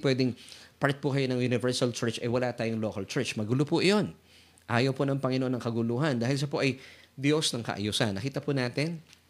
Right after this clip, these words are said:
napakaayos ng Diyos. Kung kayo po'y taga Las Piñas o karating na lugar sa Las Piñas, pwede niyo po kaming samahan every Sunday at nine thirty in the morning. Meron po tayong,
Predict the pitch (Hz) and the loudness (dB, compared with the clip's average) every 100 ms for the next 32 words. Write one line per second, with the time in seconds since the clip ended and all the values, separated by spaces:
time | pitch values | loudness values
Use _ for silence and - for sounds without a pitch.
0 | _ _ _ 113 120 120 120 80 92 98 | _ _ _ -6 -4 -4 -4 -4 -2 -2
1 | - 92 69 76 - - - - - - | -4 -6 -8 -12 -10 -12 -12 -20 -20 -6
2 | 131 147 147 160 156 135 139 131 - 175 | 0 2 2 0 0 0 0 0 -2 -2
3 | 202 208 160 156 - 107 120 113 113 123 | 0 0 0 -2 -4 -6 -4 -4 -4 -4
4 | 117 113 107 107 107 107 110 107 180 190 | -2 -2 -2 -4 -4 -4 -4 -2 -2 0
5 | 135 127 - - - - - 165 185 185 | -2 -4 -10 -20 -20 -10 0 2 2 2
6 | 156 151 143 135 120 123 - 117 127 - | 0 0 0 0 0 -2 -2 -2 0 0
7 | 113 107 117 98 - 117 113 123 120 - | 0 -2 -4 -6 -6 -2 0 0 -4 -10
8 | _ - - 117 113 113 113 123 127 107 | _ -12 -4 -4 -2 -2 -2 -2 -2 -4
9 | 90 87 117 92 104 113 117 113 110 110 | -6 -6 -6 -6 -6 -6 -6 -4 -2 -2